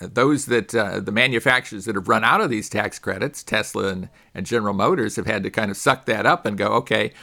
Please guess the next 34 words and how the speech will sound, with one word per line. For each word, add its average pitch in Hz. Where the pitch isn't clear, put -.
maybe 135
we 110
have 117
to, 104
uh, 95
offer 117
the, 98
the 95
buyer 104
something 131
like 113
the 104
seventy-five 104
hundred 95
dollars 101
that -
the 92
federal 95
government 98
would 90
o-, 90
offer 98
competitive 123
buyers -
or 87
buyers 98
of 87
competitive 85
products." 107
So, 95
uh, 196
it's -
an 240
interesting 202